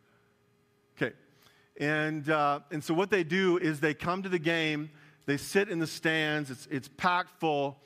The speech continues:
and they do not say a word. They do not cheer, they do not clap, they don't stand. They sit in their chair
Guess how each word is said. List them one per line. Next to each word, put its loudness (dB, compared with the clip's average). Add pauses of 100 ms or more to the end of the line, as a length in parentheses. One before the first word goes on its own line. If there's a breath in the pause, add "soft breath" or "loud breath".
(540 loud breath)
and -2
they 2 (100)
do -2
not 0 (140)
say 0
a -2
word. 0 (380 soft breath)
They 2
do 0
not 0
cheer, 2
they 0
do -2
not -2
clap, 0
they -2
don't -4
stand. -2
They 0
sit 0
in -2
their 0
chair 0